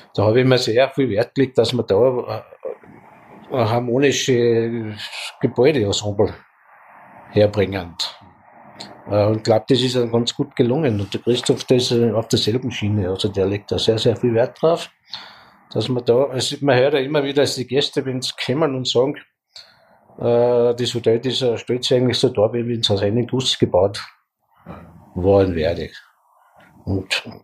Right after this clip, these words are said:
innen wie außen. Und da sind wir eigentlich schon sehr stolz drauf, dass das so gelungen ist. Ähm, ich möchte jetzt da ein bisschen weiter zurückgreifen.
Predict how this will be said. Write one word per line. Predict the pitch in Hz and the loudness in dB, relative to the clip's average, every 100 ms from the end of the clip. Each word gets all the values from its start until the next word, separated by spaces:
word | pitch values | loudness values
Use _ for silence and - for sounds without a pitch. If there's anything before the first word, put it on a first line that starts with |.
| _ _ _ _ - - | _ _ _ _ -12 0
innen | 107 117 101 | 4 4 2
wie | 78 | -4
außen. | 82 - - 82 | -4 -4 -4 -6
Und | - 92 | -8 -2
da | 101 | 0
sind | 110 104 | 2 0
wir | |
eigentlich | 101 98 | 0 -2
schon | - 104 - _ _ _ _ _ _ _ _ _ _ - | 0 -2 -2 _ _ _ _ _ _ _ _ _ _ -2
sehr | 107 104 | 0 0
stolz | - 127 - | -2 -6 2
drauf, | 127 - | 2 2
dass | 113 - | 0 0
das | 98 101 | -6 -8
so | - 107 | -8 -2
gelungen | 101 98 135 92 | 0 0 -4 -8
ist. | 80 - - - _ _ _ _ _ _ | -8 -8 -8 -12 _ _ _ _ _ _
Ähm, | 110 113 120 123 107 | 0 2 2 0 -2
ich | - | 0
möchte | 135 139 147 | 2 4 2
jetzt | 131 - | 2 2
da | 120 | 0
ein | 135 | 0
bisschen | 123 110 | 0 2
weiter | 104 143 | 2 0
zurückgreifen. | - 156 - 147 151 - 175 - | -2 -6 -2 0 0 -4 -12 -14